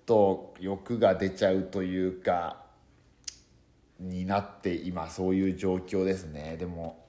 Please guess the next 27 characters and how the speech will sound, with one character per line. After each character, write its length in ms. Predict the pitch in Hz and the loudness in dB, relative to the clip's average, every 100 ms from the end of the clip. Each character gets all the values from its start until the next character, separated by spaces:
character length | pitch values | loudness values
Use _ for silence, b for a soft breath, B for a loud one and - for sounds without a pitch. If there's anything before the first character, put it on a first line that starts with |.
| B B B B B | B B B B B
初 280 | - - 127 | -10 -2 2
動 320 | 135 156 160 | 8 10 10
が 240 | 147 143 143 - | 8 2 -2 6
明 80 | 151 | 6
ら 100 | 139 | 6
か 120 | 98 | 4
に 80 | 90 | 0
遅 300 | 90 - 110 | -2 2 2
い 80 | |
の 120 | 90 82 | 2 -4
で、 100 | 80 | -6
去 180 | 104 | -4
年 180 | 95 85 | -4 -2
よ 120 | 78 | -4
り。 60 | 80 | -4
去 160 | 135 147 | 2 2
年 200 | 143 123 | 4 4
は 120 | 98 | 2
も 500 | 98 90 82 - - | 2 -2 -2 -6 -12
う 40 | - _ | -20 _
ダ 160 | - 101 | 2 2
メ 180 | 113 123 | 4 6
だ 140 | 117 | 6
っ 200 | 101 - | 6 -2
た 140 | 90 82 | -2 0
段 280 | 85 87 | -2 -4
階、 420 | - 90 85 78 | -4 -2 -2 -4